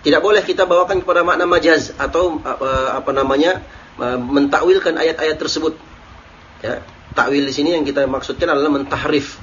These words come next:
Karena Ahlus Sunnah wal Jamaah, mereka mengimani, mereka meyakini bahwasanya ayat-ayat sifat itu, ya, dipahami sebagaimana adanya. Ya, kita tetapkan nama-nama dan sifat-sifat bagi Allah sesuai dengan kehendak, eh, sesuai dengan,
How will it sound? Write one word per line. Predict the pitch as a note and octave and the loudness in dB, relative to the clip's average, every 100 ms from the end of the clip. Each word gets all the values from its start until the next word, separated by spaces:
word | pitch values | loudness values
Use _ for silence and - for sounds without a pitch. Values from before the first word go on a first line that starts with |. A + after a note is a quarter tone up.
| - - - - - | -20 -18 -20 -12 -6
Karena | B2+ | -4
Ahlus | C3 C3 C3 F3+ | -2 -2 -2 -2
Sunnah | D#3+ D3 | 0 0
wal | C3 | 0
Jamaah, | C3 C3 F#3 - - - B2+ | -2 0 -4 -4 -16 -14 -2
mereka | C3 C#3+ | 0 2
mengimani, | D3 C#3 C#3 D3 F3 D3 | 0 0 -2 0 0 2
mereka | C3 C3 | 0 -2
meyakini | C3+ C3+ D3 D#3+ | -2 -2 -2 -2
bahwasanya | C3+ B2 C3 C#3+ F3 - - - | -2 -2 0 0 -2 -6 -16 -12
ayat-ayat | - C#3+ C#3+ C#3+ C3+ | 0 0 2 0 0
sifat | C3+ C#3 C#3 | -2 -2 -2
itu, | C3+ F#3+ G#3+ - - - - | 0 0 0 -6 -20 -14 -4
ya, | C#3 | -2
dipahami | C3+ C#3 D3+ E3 D#3+ C#3 D#3 E3+ F#3 F#3+ | -2 2 2 2 0 2 4 4 2 0
sebagaimana | D#3 D3 D3 D#3+ F3 F3 | -4 -2 0 2 2 0
adanya. | E3 D#3+ C3+ - - - - - - | 2 2 2 -4 -12 -20 -20 -20 -10
Ya, | A2+ A#2+ | -6 -6
kita | C#3 C#3+ | -4 -4
tetapkan | C3+ F3+ - F3+ F#3+ E3+ | 0 0 2 2 2 2
nama-nama | D3 D#3 F3 F3+ D#3+ | 2 4 4 2 0
dan | |
sifat-sifat | D3 E3+ D3+ F3 D#3+ C#3 | -2 -4 -4 -4 -4 -2
bagi | C#3+ C#3+ | -2 -2
Allah | C3+ C#3+ F#3+ - - - - | -2 0 0 -2 -20 -20 -10
sesuai | - E3+ D3+ | -6 0 2
dengan | C#3+ D3 D#3+ | 2 0 -2
kehendak, | D#3 C3 C#3+ D3 D#3 - | -2 -2 0 0 -2 -6
eh, | B2+ A#2+ | -2 -2
sesuai | A2+ B2+ D#3 | -2 0 2
dengan, | C#3+ C#3+ D#3 | 2 2 0